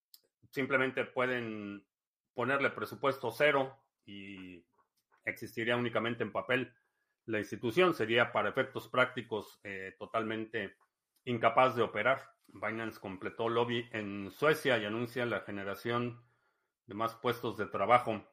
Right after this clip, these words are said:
Justin hace parte del gobierno chino. <clears throat>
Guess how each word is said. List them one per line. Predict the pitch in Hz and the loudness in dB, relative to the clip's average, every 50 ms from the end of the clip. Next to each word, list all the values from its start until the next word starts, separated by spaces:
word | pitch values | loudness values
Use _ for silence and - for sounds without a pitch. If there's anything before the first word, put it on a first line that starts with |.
| _ _ - 104 | _ _ -16 -10
Justin | 104 120 120 - - - 123 120 117 120 - _ _ _ _ _ _ _ | -8 -8 -8 -8 -6 -6 -6 -6 -6 -8 -14 _ _ _ _ _ _ _
hace | - 123 - - 123 - - _ _ | 0 0 0 0 -4 -8 -12 _ _
parte | - 139 139 - - 151 | 6 6 6 6 4 2
del | 127 117 107 | 2 2 2
gobierno | 104 107 110 123 127 131 123 104 | 2 2 2 2 2 0 0 -2
chino. | - - 135 131 117 101 - - - - - - - _ _ _ _ _ _ _ _ _ _ _ _ _ - - | 0 0 2 2 2 0 -2 -6 -18 -20 -20 -20 -20 _ _ _ _ _ _ _ _ _ _ _ _ _ -6 -2
<clears throat> | - - - - 156 - - - _ | -2 0 2 4 2 2 0 -4 _